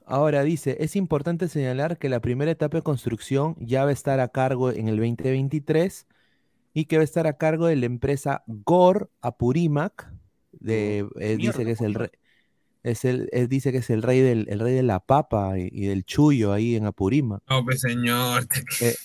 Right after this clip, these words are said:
Speaker 1: no, es, es la verdad, son gente de, de, de, de agricultu-,
Speaker 2: Muy bien.
Speaker 1: agricultores son, con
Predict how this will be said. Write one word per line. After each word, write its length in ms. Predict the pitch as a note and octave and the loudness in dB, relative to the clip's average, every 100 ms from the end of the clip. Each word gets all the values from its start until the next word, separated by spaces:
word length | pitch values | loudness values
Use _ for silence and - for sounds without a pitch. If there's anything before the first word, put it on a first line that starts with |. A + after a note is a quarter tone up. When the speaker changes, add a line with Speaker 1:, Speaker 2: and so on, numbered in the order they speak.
| - - - | -20 -20 -8
Speaker 1:
no, 380 | B2+ G#3+ G#3 C#3 | 0 4 6 4
es, 80 | B2+ | 6
es 260 | C#3 D3 F3+ | 6 8 8
la 120 | A3 | 8
verdad, 600 | F3 F3+ D#4+ A3 C3+ B2+ | 8 6 4 4 4 2
son 360 | - F#3+ F#3+ F3 | 2 2 4 2
gente 260 | G3 G3 G#3+ | 2 4 6
de, 440 | F3+ C#3+ B2+ A#2+ | 6 4 2 0
de, 160 | A#2+ A#2+ | 0 0
de, 280 | B2 A#2+ | -2 -2
de 240 | A#2+ B2 A#2+ | 0 0 2
agricultu-, 720 | B2+ B2+ C3+ C3 C#4+ D4 C#3+ C#3 | 0 2 0 2 0 2 2 4
Speaker 2:
Muy 160 | C3+ | 2
bien. 260 | C#3+ F#3+ C#3+ | 4 4 4
Speaker 1:
agricultores 460 | D#4+ F4 G3 C3 A#2 | 2 4 6 6 6
son, 360 | C#3 A#2+ A#2 | 4 4 2
con 200 | A#2 A#2+ | -2 -2